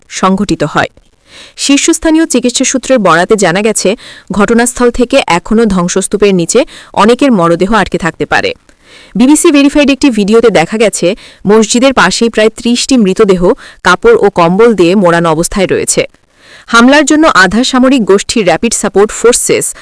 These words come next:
আরএসএফ কে দায়ী করা হলেও গোষ্ঠীটি এখনও স্বীকার করেনি।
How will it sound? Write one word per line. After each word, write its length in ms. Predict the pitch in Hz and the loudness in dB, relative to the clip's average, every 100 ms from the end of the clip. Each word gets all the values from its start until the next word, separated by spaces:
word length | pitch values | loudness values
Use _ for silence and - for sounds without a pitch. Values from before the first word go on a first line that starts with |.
| - - | -20 -6
আরএসএফ 840 | 180 196 - 180 185 - 196 226 - | -2 -2 0 0 0 0 0 0 -2
কে 120 | 262 | -2
দায়ী 240 | 170 170 | 0 0
করা 220 | 175 170 | 0 0
হলেও 400 | 190 277 262 165 262 - - 165 | 0 2 4 2 0 -8 -8 0
গোষ্ঠীটি 400 | 208 - 247 277 | 0 0 0 0
এখনও 300 | 220 254 269 | 0 0 0
স্বীকার 300 | - 175 156 | 0 -2 0
করেনি। 440 | 151 147 147 - | 0 0 -2 -8